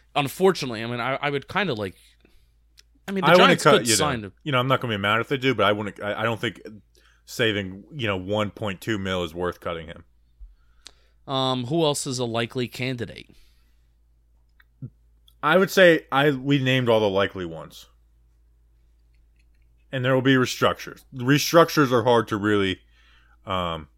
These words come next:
Speaker 2: you know, spot out who they're gonna restructure, you know?
Speaker 1: Yeah.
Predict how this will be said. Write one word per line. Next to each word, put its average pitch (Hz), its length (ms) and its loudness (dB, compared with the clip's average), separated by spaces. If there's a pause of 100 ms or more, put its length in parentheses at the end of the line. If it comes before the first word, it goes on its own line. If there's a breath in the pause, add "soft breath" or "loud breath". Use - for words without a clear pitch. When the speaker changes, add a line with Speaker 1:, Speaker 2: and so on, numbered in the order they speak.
(380)
Speaker 2:
you 104 100 -8
know, 87 100 -8
spot 92 440 0
out 82 240 -4
who 95 100 -6
they're 87 140 -2
gonna 82 220 -6
restructure, 85 680 -12
you 87 80 -16
know? 85 220 -12
Speaker 1:
Yeah. 104 220 -4